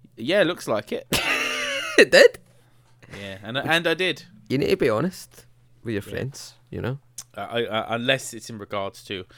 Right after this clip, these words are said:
Speaker 1: how often you've heard classic Paul Simon album,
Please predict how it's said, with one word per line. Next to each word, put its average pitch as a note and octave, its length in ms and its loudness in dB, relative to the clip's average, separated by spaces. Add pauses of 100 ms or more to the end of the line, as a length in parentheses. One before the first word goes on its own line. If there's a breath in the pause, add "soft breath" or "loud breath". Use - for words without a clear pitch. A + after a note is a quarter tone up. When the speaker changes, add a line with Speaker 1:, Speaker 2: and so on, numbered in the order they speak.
(140 soft breath)
Speaker 1:
how G2+ 220 -4
often G2 240 -12
you've F#2 160 -16
heard F#2+ 400 -8
classic - 500 -12
Paul G2+ 160 -16
Simon F#2+ 360 -12
album, F#2 260 -14